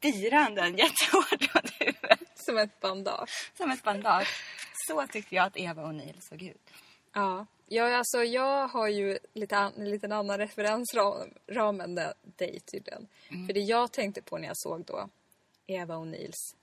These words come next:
Speaker 2: hattbandage
Speaker 1: Mm.
Speaker 2: var Madicken. <laughs> Eh, när Madicken får, eh,
Speaker 1: Ja.
Speaker 2: hjärnskakning.
Speaker 1: Mm.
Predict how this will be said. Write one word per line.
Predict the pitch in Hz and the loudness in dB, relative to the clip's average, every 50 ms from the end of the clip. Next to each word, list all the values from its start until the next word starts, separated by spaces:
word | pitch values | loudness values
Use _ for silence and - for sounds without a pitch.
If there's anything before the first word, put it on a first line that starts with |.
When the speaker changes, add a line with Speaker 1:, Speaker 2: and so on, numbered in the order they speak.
| _ _ _ _ _ _ _ _ _ _ _ _ | _ _ _ _ _ _ _ _ _ _ _ _
Speaker 2:
hattbandage | - - - 165 - _ _ - - - 170 - 175 156 156 - - - 208 - - - - - 208 | -14 -12 -10 -10 -12 _ _ -20 -18 -12 -8 -6 -6 -4 -4 -4 -4 -4 -4 -4 -6 -8 -8 -8 -8
Speaker 1:
Mm. | 196 180 175 190 - _ _ | -10 -10 -10 -14 -20 _ _
Speaker 2:
var | 196 190 175 185 - - - | -2 0 0 0 -2 -4 -6
Madicken. | - 190 185 185 - - - - - - - 208 - | -6 -6 -6 -6 -8 -12 -14 -12 -10 -10 -10 -12 -14
<laughs> | _ _ _ - - - - 339 311 - - 240 240 - 247 254 - - - 233 240 - - 392 403 - - - 311 294 - _ 302 - - - _ - 370 466 - - - - 427 415 403 403 370 330 - _ | _ _ _ -14 -2 4 6 8 8 8 6 4 4 2 2 2 2 0 -2 -2 -2 -2 -2 -6 -10 -8 -4 -4 -4 -4 -4 _ -18 -18 -18 -8 _ 0 2 4 4 4 2 2 0 0 0 0 0 -2 -2 _
Eh, | - 277 240 233 226 220 208 - | 2 4 6 6 6 6 4 2
när | 226 240 254 254 254 247 240 240 240 | 2 4 6 8 8 8 8 6 4
Madicken | 233 226 233 220 196 208 - - _ - 208 196 185 185 185 185 - - - - | 4 2 2 2 2 0 -4 -6 _ 0 2 2 2 2 -2 -6 -8 -4 0 2
får, | 202 180 175 175 175 170 175 175 170 165 | 2 2 2 0 0 0 -2 -4 -4 -4
eh, | 170 165 165 165 - | -4 -4 -2 -4 -4
Speaker 1:
Ja. | - - 294 269 | -2 -2 0 2
Speaker 2:
hjärnskakning. | 247 220 202 - - - 247 240 - - - - - 233 - | 4 2 2 2 -2 -2 -2 -4 -4 -6 -10 -10 -10 -10 -8
Speaker 1:
Mm. | 240 233 226 233 233 269 | -6 -4 -4 -4 -6 -8